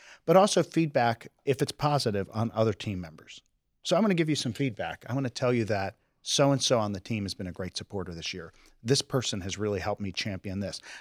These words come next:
I got this done, but I wanna make sure I spotlight the efforts of so-and-so, because that really is a benefit to the other people, 'cause that boss will typically walk into another meeting and say, "You know, I want you to know that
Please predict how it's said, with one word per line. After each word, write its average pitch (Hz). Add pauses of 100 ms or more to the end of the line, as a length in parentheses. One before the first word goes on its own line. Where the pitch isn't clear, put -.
I 120
got 131
this 131
done, 131
but 110
I 101
wanna 101
make 98
sure 139
I 107
spotlight 110
the -
efforts 98
of 98
so-and-so, 92
because 123 (360)
that 170
really 139
is 113
a 113
benefit 113 (120)
to 123
the 107
other 101
people, 160
'cause 120
that 120
boss 143
will 120
typically 123
walk 107
into 107
another 107
meeting 110
and 90
say, 98 (420)
"You 117
know, 175
I 208
want 170
you 135
to 104
know 110
that 90